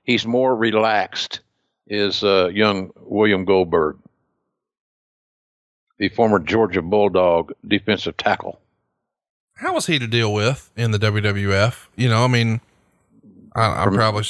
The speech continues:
Speaker 2: not supposed to talk about current stuff, but Bruce
Speaker 1: Never
Speaker 2: tells
Speaker 1: an,
Speaker 2: me
Speaker 1: never an issue for
Speaker 2: Yeah.
Speaker 1: me.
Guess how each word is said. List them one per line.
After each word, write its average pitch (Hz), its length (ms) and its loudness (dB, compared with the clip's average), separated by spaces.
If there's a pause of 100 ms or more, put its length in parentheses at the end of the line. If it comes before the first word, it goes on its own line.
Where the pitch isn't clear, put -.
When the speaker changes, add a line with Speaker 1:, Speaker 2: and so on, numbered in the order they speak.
Speaker 2:
not 101 180 -2
supposed 110 260 -4
to - 60 -10
talk 107 240 0
about 98 380 0
current 104 320 -2
stuff, 113 380 0
but 123 240 -4 (460)
Bruce 151 260 0
Speaker 1:
Never 151 260 4
Speaker 2:
tells 123 80 2
Speaker 1:
an, - 20 2
Speaker 2:
me 131 160 -4
Speaker 1:
never 143 240 2
an 123 100 2
issue 98 320 0 (280)
for 101 120 -2
Speaker 2:
Yeah. 104 100 2
Speaker 1:
me. 95 180 -2